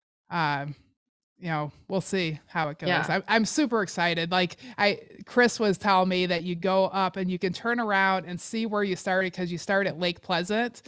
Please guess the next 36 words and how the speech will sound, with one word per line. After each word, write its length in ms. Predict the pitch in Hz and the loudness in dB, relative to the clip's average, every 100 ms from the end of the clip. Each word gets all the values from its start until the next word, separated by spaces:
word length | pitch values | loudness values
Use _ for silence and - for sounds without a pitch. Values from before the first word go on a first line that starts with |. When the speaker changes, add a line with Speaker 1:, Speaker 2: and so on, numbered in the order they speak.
| - | -10
Speaker 2:
Okay. 380 | 175 151 156 | -2 0 4
Speaker 1:
And 120 | 220 220 | 4 4
you 120 | 226 | 4
can 120 | 208 | 2
see 300 | - - 262 | 2 0 2
this 240 | 233 208 | 2 0
lake 300 | 185 196 202 | 0 0 0
just 180 | - 170 | -4 -8
getting 200 | 208 165 | -8 -8
smaller 580 | 160 - 180 180 190 196 | -8 -4 2 4 4 2
and 120 | 185 165 | 0 -4
smaller 540 | 185 170 175 180 160 | -2 0 2 2 0
as 180 | 165 170 | -2 0
you 40 | 180 | 2
get 200 | 180 170 | 2 2
away. 240 | 170 175 214 | 2 4 2
But, 220 | 196 202 | 2 2
and 160 | 202 | 2
you 40 | 208 | 4
can 100 | 208 | 2
see 320 | - 247 240 - | 2 2 2 2
every, 480 | 226 240 247 254 247 | 4 4 4 0 2
all 260 | 220 233 | 4 6
the 140 | 247 240 | 6 2
trail 320 | - 226 226 | 0 -2 -2
that 100 | 180 | -4
you've 100 | 185 | -6
been 140 | 185 | -4
running 380 | 175 180 190 214 | 0 2 2 2
on. 300 | 214 208 226 - - 240 - | 4 4 0 -6 -20 -18 -8
I, 140 | 196 | -6
it 160 | - 220 | -2 0
just 220 | 277 - | 2 2
sounds 260 | 226 208 190 | 2 2 2
incredible. 640 | 175 - 156 156 151 160 | -2 -2 -6 -6 -8 -4
I'm, 320 | 156 156 160 | -4 -4 -8